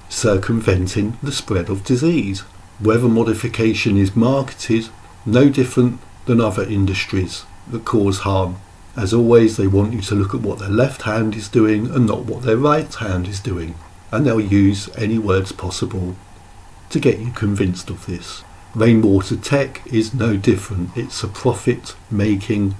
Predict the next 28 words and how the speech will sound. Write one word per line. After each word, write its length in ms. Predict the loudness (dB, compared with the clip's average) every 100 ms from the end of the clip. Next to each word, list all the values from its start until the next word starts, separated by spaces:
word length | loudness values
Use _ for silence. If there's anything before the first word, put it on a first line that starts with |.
| 0
business. 720 | 0 0 -4 -6 -8 -16 -16 -20 -20 -20 -4
It 180 | -2 0
needs 360 | 2 0 0 4
you 420 | 4 6 2 -2
on 280 | -4 -2 -2
side 540 | -2 0 0 0 -2 -6 -12
to 100 | -10
spend 460 | -4 -2 -2 -4 -2
your 300 | 0 2 2
money 460 | 2 2 2 0 -4
on 220 | -8 -8 -4
its 260 | -4 -4 -2
business, 720 | -2 -2 -4 -8 -10 -18 -20 -6
in 180 | -2 0
this 180 | -2 -4
case, 500 | -4 -2 -2 -4 -12 -18 -16 -6
your 180 | -4 -4
tax 400 | -4 -4 -4 -6
money. 280 | -4 -6 -12 -18 -20 -20 -20
The 80 | -14
confirmation, 880 | -6 -4 -2 0 4 4 4 2 2
there'll 160 | 0 -4
be 100 | -6
free 340 | -4 0 2
antennas 640 | 0 -2 -2 0 0 -2 -8
for 160 | -4
Lake 280 | -2 -2 -4 -8
Travis. 720 | -4 -2 0 -2 -6 -12